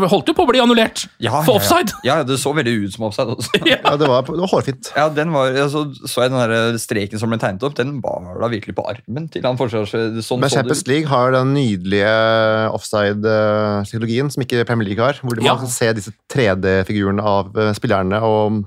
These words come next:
Speaker 3: en grå vegg.
Speaker 1: Ja, som
Speaker 3: hvor
Speaker 1: ble
Speaker 3: da
Speaker 1: brukt i V M og sånn, blant annet, ja.
Speaker 3: Riktig. Og så,
Speaker 1: Mm.
Speaker 3: hvorfor ikke bruke det i Premier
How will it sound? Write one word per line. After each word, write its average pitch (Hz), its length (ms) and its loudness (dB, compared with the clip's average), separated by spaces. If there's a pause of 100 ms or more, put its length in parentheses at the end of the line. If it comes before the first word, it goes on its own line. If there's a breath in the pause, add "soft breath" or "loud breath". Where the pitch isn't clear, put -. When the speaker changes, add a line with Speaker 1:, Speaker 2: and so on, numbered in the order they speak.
(100)
Speaker 3:
en 117 80 -2
grå 110 400 2 (300)
vegg. 131 540 -2
Speaker 1:
Ja, 156 120 4
som - 100 4
Speaker 3:
hvor 185 80 6
Speaker 1:
ble - 0 -
Speaker 3:
da - 120 2
Speaker 1:
brukt - 80 0
i - 40 4
V 175 220 4
M 104 120 0
og 104 60 -2
sånn, 113 100 0
blant 104 160 0
annet, 156 140 2
ja. 202 80 0
Speaker 3:
Riktig. - 360 -16
Og 170 100 0
så, 135 180 2
Speaker 1:
Mm. 101 60 0
Speaker 3:
hvorfor 156 200 0
ikke 220 100 0
bruke 208 240 0
det 220 260 0
i 220 40 -4
Premier 214 200 -6